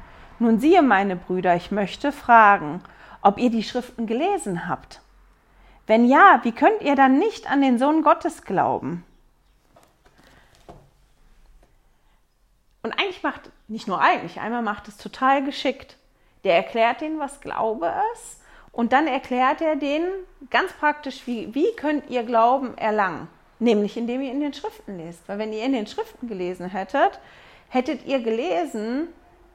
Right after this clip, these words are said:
dass man auf eine ganz andere Art und Weise beten kann und Gott anbeten kann und zu Gott sprechen kann und dass der einen hört. Und wenn ihr gelesen hättet in den Schriften, dann hättet ihr auch von Jesus gelesen.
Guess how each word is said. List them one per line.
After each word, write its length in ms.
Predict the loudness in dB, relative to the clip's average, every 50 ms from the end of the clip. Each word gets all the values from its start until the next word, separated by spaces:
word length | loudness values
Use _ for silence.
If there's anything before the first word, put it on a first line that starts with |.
| _ _ _ _ _ -10 _
dass 180 | 0 0 0 2
man 340 | 0 -2 -2 -2 -6 -8 -14 -20 _ _ _ _ _ 0
auf 180 | 2 2 2 0
eine 140 | -4 -2
ganz 180 | -2 -4 -4 -4
andere 240 | -4 -4 -4 -4 -4
Art 240 | -4 -4 -4 -4 -6
und 140 | -6 -2
Weise 380 | -2 -2 -2 -2 -4 -6 -6 -8
beten 440 | -6 -6 -6 -6 -8 -8 -10 -12 -12
kann 340 | -10 -10 -10 -10 -10 -10 -14 -14 -12
und 160 | -8 -8 -2 0
Gott 160 | 0 -2 0
anbeten 540 | -4 -6 -4 -2 -2 -2 -4 -4 -8 -16 -14
kann 320 | -8 -8 -6 -6 -6 -8
und 180 | -8 -8 -8 -6
zu 140 | -8 -4
Gott 200 | -4 -4 -4 -4
sprechen 360 | -8 -12 -10 -10 -10 -10 -14 -10
kann 200 | -8 -8 -8 -8
und 140 | -8 -8
dass 160 | -10 -10 -10 -8
der 160 | -8 -6 -6
einen 260 | -6 -8 -8 -8 -4
hört. 360 | -2 0 2 2 0 -2 -6 -18 -20 -20 -20 -20 -20 -20 -10
Und 120 | -6 -2 0
wenn 140 | 0 0
ihr 100 | 0 -2
gelesen 420 | -4 -4 -4 -4 -4 -6 -6 -6 -8
hättet 340 | -8 -10 -12 -12 -14 -14 -14
in 120 | -14 -12
den 140 | -12 -12 -14
Schriften, 560 | -16 -14 -14 -14 -14 -14 -18 _ -12 -10 -8 -8 -10 -12 _ _ _ _ _ _ _ _ _ _ _ _ _ _ _ _ _ _ _ _ _
dann 140 | -2 0 2
hättet 280 | 2 0 0 -2 -4
ihr 120 | -2 -2 -2
auch 60 | -2
von 200 | -4 -8 -8 -8
Jesus 420 | -6 -4 -4 -4 -6 -8 -12 -14
gelesen. 540 | -16 -14 -12 -10 -10 -12 -12 -12 -14 -16 -16